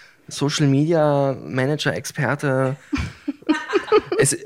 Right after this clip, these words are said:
es ist ja gut, also ich find's ja großartig, weil du kannst natürlich sofort für dein Album, ich sag jetzt mal ganz hart, Werbung machen und sagen, hey, das ist jetzt draußen. Da hattest du ja früher nicht so die Chance, ne? Da warst du dann auf Plakate angewiesen, die sind teuer.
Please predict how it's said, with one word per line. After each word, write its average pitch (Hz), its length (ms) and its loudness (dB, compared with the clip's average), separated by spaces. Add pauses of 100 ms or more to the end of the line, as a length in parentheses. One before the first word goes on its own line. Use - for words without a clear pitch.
(160)
es 127 140 2
ist 185 100 2
ja 180 120 6
gut, 143 280 4
also 123 220 2
ich 131 120 0
find's 160 160 4
ja 160 60 6
großartig, 143 480 2
weil 127 140 6
du 120 100 4
kannst 143 320 0
natürlich 135 540 0
sofort - 520 -2
für - 260 -8
dein 120 160 -4
Album, 131 400 -2
ich - 100 -16
sag 120 120 -2
jetzt 143 140 -12
mal 127 80 -6
ganz 117 220 -6
hart, 120 240 -6
Werbung 120 320 -2
machen 131 240 -6
und 120 80 -6
sagen, 117 200 -4
hey, 123 120 -4
das 123 140 -8
ist - 120 -14
jetzt - 200 -10
draußen. 123 360 0 (480)
Da 123 120 -4
hattest - 160 -2
du 131 60 2
ja 110 40 2
früher 117 340 2
nicht 110 160 -2
so 110 140 -4
die 110 80 -2
Chance, 110 400 -4
ne? 107 60 0
Da 113 100 2
warst 113 180 -2
du 113 60 -4
dann 110 140 -4
auf - 240 -14
Plakate 120 420 -4
angewiesen, 110 720 -6
die - 100 -12
sind 113 160 -6
teuer. 110 320 -2